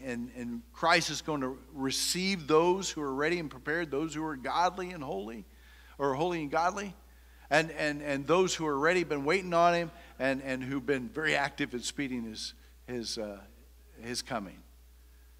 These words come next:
So let's, let's do this. Let's, let's, uh, let me read it, and then we're gonna pray it.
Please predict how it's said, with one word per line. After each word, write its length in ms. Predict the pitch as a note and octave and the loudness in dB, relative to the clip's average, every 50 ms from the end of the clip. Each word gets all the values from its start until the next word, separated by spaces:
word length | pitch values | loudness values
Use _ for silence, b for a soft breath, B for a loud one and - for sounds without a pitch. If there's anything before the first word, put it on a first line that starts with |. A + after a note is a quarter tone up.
| b b - - - - - - - - - - - - - E3 D#3 - - - - - - - - - - - - | b b -20 -20 -20 -20 -20 -20 -20 -20 -20 -20 -20 -20 -20 -20 -20 -20 -20 -20 -20 -20 -20 -20 -20 -20 -20 -20 -14
So 400 | - - D3+ C#3+ C3+ B2+ B2 - - - - - | -6 -2 0 0 0 0 -4 -8 -14 -20 -18 -10
let's, 500 | D3+ D3+ C#3 D3+ E3 D#3 - - - - | -6 0 2 2 2 2 0 -2 -2 0
let's 280 | D3+ D3 D3+ - - - | 0 0 0 0 -2 -6
do 340 | - B2+ A#2+ C3+ C#3+ C#3 B2 | -8 -6 -2 0 0 0 0
this. 320 | A#2+ A#2+ G#2 - - - | -2 -4 -4 -6 -6 -4
Let's, 360 | C3+ C#3 C3+ - - - - - | -4 -4 -4 -4 -6 -8 -8 -6
let's, 260 | D3 C3+ C3 - - - - - - - - - - - - | -6 -4 -4 -4 -6 -8 -12 -20 -20 -20 -20 -20 -20 -20 -12
uh, 120 | A#2 A#2+ C3+ C#3+ | -10 -10 -4 -2
let 120 | D3 D#3 | -2 0
me 100 | F3 E3 | 0 0
read 320 | C3+ A#2 C3+ D3+ F3+ F3+ | 0 0 -2 -2 2 4
it, 200 | G3 G3 F#3+ - - - - - - - - - - - - - | 4 2 2 -2 -12 -16 -20 -20 -20 -20 -20 -20 -20 -20 -18 -12
and 160 | - B2+ C3 C3+ | -8 -6 -4 -4
then 140 | C3+ C3 | -4 -4
we're 160 | C3 C3+ C3+ B2+ | -4 -4 -4 -4
gonna 160 | C3+ B2+ A#2 | -4 -6 -6
pray 260 | - - A#2+ G#2+ G2 | -6 -4 -4 -4 -4
it. 100 | F#2+ F2+ | -6 -10